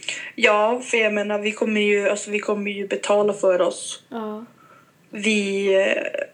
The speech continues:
Speaker 2: Det blir ett annat ansvar. Ni måste ju liksom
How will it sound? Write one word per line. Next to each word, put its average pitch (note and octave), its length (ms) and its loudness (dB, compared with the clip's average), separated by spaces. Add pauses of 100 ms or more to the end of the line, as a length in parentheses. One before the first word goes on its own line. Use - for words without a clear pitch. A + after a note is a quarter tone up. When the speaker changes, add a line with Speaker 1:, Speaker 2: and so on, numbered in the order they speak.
(1000)
Speaker 2:
Det A3 160 0
blir A3+ 180 4
ett A#3 60 -2
annat G#3+ 220 -2
ansvar. G#3 680 -2 (160)
Ni A#3 140 4
måste B3+ 380 2
ju G#3+ 80 4
liksom G#3+ 120 4